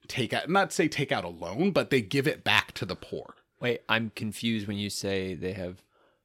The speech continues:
Speaker 2: underground banks. Do you mean underground physically or underground as in the, uh, off the, off the grid?
Speaker 1: It's, like, off the grid.
Speaker 2: Okay.
Speaker 1: It's not, it, I mean, maybe some of them might physically
Speaker 2: 'Cause
Speaker 1: be underground.
Speaker 2: I, I think part of the problem with that specifically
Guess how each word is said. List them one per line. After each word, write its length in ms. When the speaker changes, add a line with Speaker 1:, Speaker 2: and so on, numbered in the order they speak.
Speaker 2:
underground 640
banks. 460
Do 120
you 60
mean 300
underground 500
physically 500
or 60
underground 540
as 160
in 160
the, 320
uh, 320
off 280
the, 200
off 320
the 400
grid? 300
Speaker 1:
It's, 100
like, 120
off 160
the 60
grid. 260
Speaker 2:
Okay. 300
Speaker 1:
It's 160
not, 220
it, 280
I 60
mean, 160
maybe 200
some 220
of 100
them 120
might 180
physically 320
Speaker 2:
'Cause 140
Speaker 1:
be 40
underground. 440
Speaker 2:
I, 40
I 40
think 340
part 400
of 200
the 100
problem 500
with 260
that 360
specifically 880